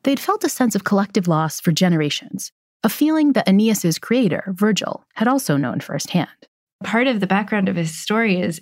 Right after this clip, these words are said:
Speaker 2: in this period of strife and civil war, his homeland, his property gets confiscated as part of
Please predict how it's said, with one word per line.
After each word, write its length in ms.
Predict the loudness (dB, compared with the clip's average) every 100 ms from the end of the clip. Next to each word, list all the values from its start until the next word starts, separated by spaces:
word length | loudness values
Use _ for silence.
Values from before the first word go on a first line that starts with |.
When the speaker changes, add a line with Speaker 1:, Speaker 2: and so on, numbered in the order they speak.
| 2
Speaker 2:
in 240 | 4 6
this 220 | 4 2
period 340 | -2 -2 0 -2
of 140 | -6
strife 680 | -6 0 0 2 0 -2 -4
and 380 | -4 -2 -2 -4 -8
civil 360 | 0 2 2 4
war, 760 | 4 4 2 0 0 -2 -4 -6 -6
his 380 | -2 0 0 -4 -6 -4
homeland, 920 | 2 4 4 2 0 -2 -2 -4 -4
his 320 | 0 0 0 -8 _
property 640 | -2 0 0 -2 -2 -4
gets 180 | -4 -6
confiscated 840 | -4 -2 -2 -6 -8 -8 -6 -6 -4
as 260 | -2 -2
part 460 | -4 -4 -2 -2 -4
of 500 | -4 -4 -4 -6 -10